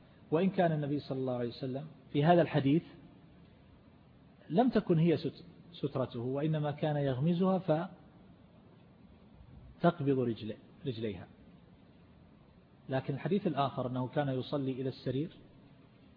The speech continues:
وهي مضطجعة عليه، فهذا سترة له.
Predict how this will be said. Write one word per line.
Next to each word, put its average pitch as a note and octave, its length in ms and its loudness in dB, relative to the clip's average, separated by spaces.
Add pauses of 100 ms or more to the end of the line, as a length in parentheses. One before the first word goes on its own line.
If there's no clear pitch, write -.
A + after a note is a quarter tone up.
وهي C3+ 200 2
مضطجعة C3 640 2 (480)
عليه، C3 460 2 (1800)
فهذا C3+ 460 0 (960)
سترة C#3+ 400 -4
له. G2 240 -8